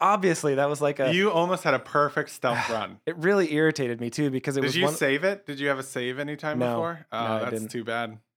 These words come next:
Speaker 1: Yeah, there's this one point in the game where the guy, the guy who's sending you on the mission says, "Oh, hey, by the way, if you bump into Kenny, you know, if you could pass
Speaker 2: Not
Speaker 1: along"
Speaker 2: actually Kenny.
Speaker 1: No, no, I'm just,
Speaker 2: Yeah.
Speaker 1: for conversation's piece. I don't remember the guy's name.
Speaker 2: Yeah.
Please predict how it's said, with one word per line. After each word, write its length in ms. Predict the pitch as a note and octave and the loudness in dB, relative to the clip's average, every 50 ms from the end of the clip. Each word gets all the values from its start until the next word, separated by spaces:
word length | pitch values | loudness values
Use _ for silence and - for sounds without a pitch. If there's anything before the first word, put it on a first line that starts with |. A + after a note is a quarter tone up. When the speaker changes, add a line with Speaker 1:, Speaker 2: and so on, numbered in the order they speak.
| _ _ _ _ - | _ _ _ _ 0
Speaker 1:
Yeah, 200 | D3 D#3+ D#3+ D#3 | 2 4 4 6
there's 160 | D#3+ E3 D3+ | 4 2 0
this 120 | D#3+ C#3+ C#3 | -2 -4 0
one 180 | D#3 E3 E3 | 0 0 0
point 160 | D#3+ F3 D#3+ C#3+ | 0 -2 -2 0
in 60 | C3+ | -2
the 60 | C3 | -4
game 300 | B2+ C3+ C3+ C3+ C3 C3 | -2 -2 -2 0 -2 -2
where 440 | B2 A#2+ A#2+ A#2+ A#2 A#2 A2+ G#2+ _ _ _ _ _ - | -2 -2 -2 -2 -2 -2 -4 -6 _ _ _ _ _ -6
the 80 | B2+ B2 | -2 0
guy, 340 | C3 A#2+ B2 B2 B2 B2 - - - - | 0 0 2 2 0 -2 -4 -8 -14 -4
the 120 | D3+ C#3+ | -4 0
guy 180 | C#3 C#3 C3+ C3+ | 2 4 2 2
who's 160 | C3 C3+ B2 | 0 -2 -6
sending 240 | - - C3 B2+ B2 | -2 -2 -2 -2 -2
you 120 | B2 A#2+ | -4 -4
on 100 | A#2 A2 | -4 -4
the 60 | G#2+ G#2+ | -4 -4
mission 320 | A2 A2+ - - A#2 G#2 | -4 -4 -6 -6 -8 -8
says, 280 | - - A2 G#2 - - _ _ _ _ - | -6 -6 -6 -8 -8 -12 _ _ _ _ -2
"Oh, 160 | C#4+ D4 B3 | -2 0 0
hey, 240 | F#3 - - C#4 A#3+ | -2 -2 -2 -4 -2
by 180 | D#3 - G3 A3+ | 0 0 -2 0
the 120 | G#3 F#3 | 0 -2
way, 440 | C#3 C#3+ F3+ G#3+ D#3+ B2+ A#2+ A#2 - _ _ _ - | 0 2 2 2 2 0 0 -4 -6 _ _ _ -4
if 100 | F3 F3 | -4 -4
you 80 | - F#3 | -4 -4
bump 240 | C#3+ G3+ A3 A3 G#3+ | -2 -2 -2 0 0
into 180 | A3+ G#3+ D#3 | -2 -2 -2
Kenny, 520 | C#3+ - - - D#3 F3 E3+ B2 G#2 G2+ _ _ _ _ _ _ _ _ | -4 -6 -6 -6 -4 -4 -4 -4 -6 -8 _ _ _ _ _ _ _ _
you 80 | - F3+ | -4 -2
know, 260 | D3 C3 B2 C#3+ - - _ _ - | 0 0 0 -2 -4 -8 _ _ -10
if 80 | C#3 | -8
you 80 | D#3 F3+ | -8 -6
could 140 | E3 C3+ - | -6 -6 -2
pass 260 | - C3+ C3 B2+ - | 0 0 0 0 0
Speaker 2:
Not 180 | C3 C#3+ C#3+ C#3 C#3 B2 | 2 4 4 4 4 0
Speaker 1:
along" 60 | A#2 | 0
Speaker 2:
actually 380 | C#3 C3+ C3+ B2+ - C3+ B2 A2+ | 0 0 0 0 -2 -4 -4 -6
Kenny. 260 | - A2+ G#2 G2 G2+ G#2 | -4 -6 -8 -8 -8 -10
Speaker 1:
No, 120 | A#2 G2 | -8 -8
no, 120 | F#2+ A2 - | -8 -8 -8
I'm 140 | B2+ A#2+ G#2 | -6 -8 -8
just, 160 | G2 - - _ _ _ _ _ _ | -10 -12 -16 _ _ _ _ _ _
Speaker 2:
Yeah. 180 | A#2 C3+ A2 - | -6 -6 -4 -4
Speaker 1:
for 100 | - B2+ | -6 -10
conversation's 520 | A#2 - A#2 G#2 F#2 - - F#2 - - F#2 | -8 -8 -8 -8 -8 -10 -10 -10 -12 -12 -14
piece. 140 | - F#2 - | -14 -10 -8
I 60 | A#2 | -4
don't 100 | A#2+ A#2+ | -4 -4
remember 260 | A2 G#2+ G2 F2 F2+ | -6 -6 -10 -10 -10
the 60 | E2+ E2+ | -12 -12
guy's 140 | E2+ E2+ | -14 -14
name. 140 | F#2 F2 E2+ _ - | -16 -16 -18 _ -6
Speaker 2:
Yeah. 200 | D4 C4+ - - | -4 -4 -4 -4